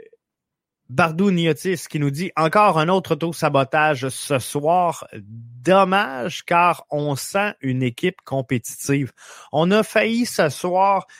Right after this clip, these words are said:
avoir le, euh, deuxième but de Samuel Piette. On a vu, euh, également un excellent match de Zachary Broguillard, dans le couloir droit.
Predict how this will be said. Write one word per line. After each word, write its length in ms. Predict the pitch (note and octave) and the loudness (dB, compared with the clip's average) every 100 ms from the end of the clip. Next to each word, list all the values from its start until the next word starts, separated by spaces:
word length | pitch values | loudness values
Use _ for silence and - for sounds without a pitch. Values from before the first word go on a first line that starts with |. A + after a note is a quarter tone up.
| - | -10
avoir 720 | - C3+ B2 D#3 F#3 F#3+ E3 - - - | 0 0 4 6 6 4 -2 -12 -20 -4
le, 400 | C#3 E3 F3 C3 | 4 6 6 6
euh, 80 | B2+ | 0
deuxième 600 | C3+ G#3 G3 D#3 E3 D3 | 2 4 4 2 0 0
but 180 | C3+ F#3 | 0 -2
de 40 | E3+ | -4
Samuel 580 | D3+ C#3 C#3 D3 D#3 | -6 -4 -4 -4 -6
Piette. 460 | C3 - C3 C3+ C#3 _ - _ _ | -10 -8 -4 -4 -6 _ -20 _ _
On 300 | C3+ D3 E3 | 2 2 2
a 360 | F3+ F#3 F#3+ - | 2 2 2 0
vu, 640 | B2+ B2 F3 G#3 G#3+ - - | -6 -2 0 0 0 -4 0
euh, 200 | C3+ C#3+ - | 2 2 2
également 880 | G3+ E3 F3 D#3 D3+ D#3 F3+ F#3 - | 0 4 4 4 2 0 0 0 0
un 280 | C#3+ D3+ G3 | 0 0 0
excellent 680 | G3+ - - F#3 D#3+ D3+ D3+ | -4 -6 -2 2 4 4 2
match 420 | E3 E3+ D#3+ - | 0 -4 -6 -8
de 120 | C3 B2 | -4 -2
Zachary 640 | C#3 D#3 D3 C3 C3 F3 | 2 2 2 0 0 -4
Broguillard, 840 | B2 C3 C3+ B2 A#2+ C3+ D#3 D3 _ _ _ | -2 -4 -2 -2 2 4 2 0 _ _ _
dans 320 | B2+ C#3 D#3 - | -6 -4 -4 -6
le 200 | B2+ B2 | -6 -8
couloir 720 | - D#3 C#3 B2+ C3+ A#2+ G#2+ G2 | -8 -6 -4 0 0 0 -4 -10
droit. 500 | A2+ A2 A#2 C#3 C#3 | -4 -2 2 4 4